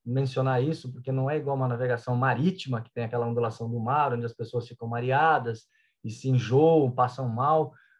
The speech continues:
No navio, você nem percebe até que ele tá navegando, de tão suave que é, né? Então, ele para durante, é, é, esse roteiro, em alguns pontos, e nós temos, ah, seis lanchas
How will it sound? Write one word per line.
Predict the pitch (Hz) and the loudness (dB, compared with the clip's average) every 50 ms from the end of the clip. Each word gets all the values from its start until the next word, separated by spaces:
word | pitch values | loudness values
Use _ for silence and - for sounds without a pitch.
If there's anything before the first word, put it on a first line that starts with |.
| _ _ _ | _ _ _
No | 135 151 | -6 -2
navio, | 165 170 165 135 123 147 175 180 | 0 2 2 0 0 -2 -2 -2
você | 175 170 175 - 175 | -2 -2 -2 -2 -2
nem | 165 165 190 233 | 0 0 0 -2
percebe | 240 - 247 240 208 - - - 175 190 214 202 208 | 2 4 4 4 4 2 -2 -4 -4 -2 -2 -2 -2
até | 202 190 - 190 190 | -4 -4 -6 -10 -8
que | - 196 | -8 -8
ele | 190 | -8
tá | 185 190 185 | -6 -4 -2
navegando, | 185 185 180 190 190 147 135 151 151 143 131 | -2 0 0 0 -2 -2 -2 -2 -2 -2 -4
de | 120 - - | -6 -6 -4
tão | - 160 175 170 | -2 -2 -2 -2
suave | - - 190 165 151 151 151 151 160 160 | -2 -2 2 4 4 4 4 2 0 -6
que | - - 165 | -6 -4 -2
é, | 139 113 98 92 - _ _ _ _ _ | -2 -2 -2 -4 -8 _ _ _ _ _
né? | - 101 113 131 143 135 127 - _ _ _ _ _ _ _ _ _ _ - - - _ _ _ _ _ _ _ _ _ _ _ - | -10 -6 -4 -4 -4 -4 -8 -14 _ _ _ _ _ _ _ _ _ _ -20 -20 -20 _ _ _ _ _ _ _ _ _ _ _ 0
Então, | 151 160 143 - - 214 208 202 | 2 2 4 6 6 8 8 8
ele | 196 190 180 | 6 6 2
para | - - - 175 185 196 196 190 | 2 2 4 6 6 6 6 4
durante, | 160 147 143 139 143 143 143 135 131 - - 139 135 127 120 117 113 107 98 - | 2 0 0 0 0 -2 -2 -4 -6 -8 -6 -4 -2 -2 -2 -2 -4 -6 -2 0
é, | 117 117 117 110 107 107 104 104 98 85 95 117 120 117 107 98 107 | 2 2 4 4 2 2 2 0 0 -2 -2 0 0 0 0 -2 -4
é, | 110 | -8
esse | 107 - - | -8 -4 -2
roteiro, | 123 127 127 123 - - 131 147 170 196 190 185 170 139 123 - | 0 0 0 0 2 2 2 4 4 2 0 -2 -4 -6 -8 -6
em | 123 | -6
alguns | 117 113 110 123 127 127 - | -4 -2 -2 0 -2 -2 -2
pontos, | - 139 147 160 185 196 190 - 214 208 - - _ _ _ _ _ _ _ _ | -4 -2 0 0 0 0 -2 -2 -6 -8 -8 -12 _ _ _ _ _ _ _ _
e | - 139 | -6 -2
nós | 147 175 - - | 0 0 0 0
temos, | - - 156 160 170 170 151 - - - - - - _ _ - | 2 4 4 4 4 4 2 -2 -6 -14 -18 -20 -20 _ _ -2
ah, | 123 131 135 131 131 135 135 131 131 127 - - | 0 2 4 6 6 6 6 4 4 2 0 -4
seis | - - - 180 196 220 208 170 | -10 -6 0 2 4 4 4 2
lanchas | 156 156 156 165 180 190 175 - 196 196 190 - - - _ | 4 4 6 6 4 4 0 -2 -2 -4 -4 -6 -12 -20 _